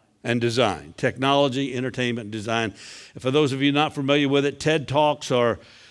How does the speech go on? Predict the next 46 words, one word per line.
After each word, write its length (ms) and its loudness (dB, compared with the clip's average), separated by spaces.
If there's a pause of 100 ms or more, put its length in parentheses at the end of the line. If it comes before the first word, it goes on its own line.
(140)
uh, 500 0 (100)
a 220 -8
series 840 4
of, 160 -4
like, 260 -2
sixteen-minute 1120 0
presentations. 880 -2
You 60 -4
got 160 -2
sixteen 640 -4
minutes 300 -2
to 80 -8
download 500 0
an 140 -4
idea, 640 0 (340)
and 140 -4
you're 120 0
done. 300 2 (1500)
And 160 -12
so 160 2
when 200 0
you 100 0
stand 380 2
up 160 0
to 80 -2
do 200 0
a 60 0
ted 340 2
Talk 340 0
in 80 -4
one 120 -2
of 80 -4
these 160 -4
ted 280 -2
Talk 280 -2
events, 400 -4
which 200 -12
costs 280 -4
a 40 -10
whole 180 6
lot 180 2
of 40 -6
money 240 -4
to 80 -6
get 200 -2
into, 440 -4